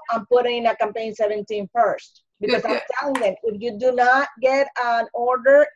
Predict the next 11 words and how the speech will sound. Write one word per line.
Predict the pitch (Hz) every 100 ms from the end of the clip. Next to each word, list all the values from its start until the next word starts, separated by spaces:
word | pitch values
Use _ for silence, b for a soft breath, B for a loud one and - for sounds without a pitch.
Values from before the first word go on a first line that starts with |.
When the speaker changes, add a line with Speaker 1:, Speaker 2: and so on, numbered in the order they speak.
| -
Speaker 1:
any | 233 247 269
size, | 269 247 262 285 339 _ _ _ _
you | 254 339
will | 320 277
not | 254 254 - -
qualify | 226 226 214 208
for | 208 208
this | 202 208
incentive. | 196 208 202 147 _ _ _ _ _ _ _ -
Speaker 2:
Yes, | - - - -
okay. | 302 262